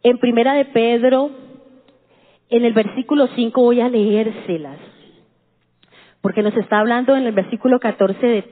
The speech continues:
de esas promesas y de esos ser partícipes, pero también en el cinco le voy a leer esto. "En vista de todo esto, esfuércense al máximo por responder a las promesas de Dios,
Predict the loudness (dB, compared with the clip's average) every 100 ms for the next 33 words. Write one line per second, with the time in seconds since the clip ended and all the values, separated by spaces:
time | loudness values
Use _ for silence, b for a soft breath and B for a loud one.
0 | _ -2 0 0 -2 -4 -4 -6 -2 -2
1 | -2 -2 -2 0 0 0 -2 -4 -2 -4
2 | -2 -6 -4 -4 -4 -4 -4 -4 -8 B
3 | B B 2 2 0 -2 -2 0 0 -2
4 | -8 B B B B B -2 -2 -4 -4
5 | -4 0 0 2 2 2 2 0 0 0
6 | -2 -4 -14 -6 0 0 0 -2 -4 -2
7 | 0 0 2 2 2 0 -4 -6 -6 -6
8 | -20 B B B 0 0 -4 -2 -2 -2
9 | -2 -2 0 -2 0 0 0 0 -2 -4
10 | -4 -2 0 0 0 -2 -4 -2 0 0
11 | 0 0 -4 -2 -2 0 -2 0 0 0
12 | 2 2 0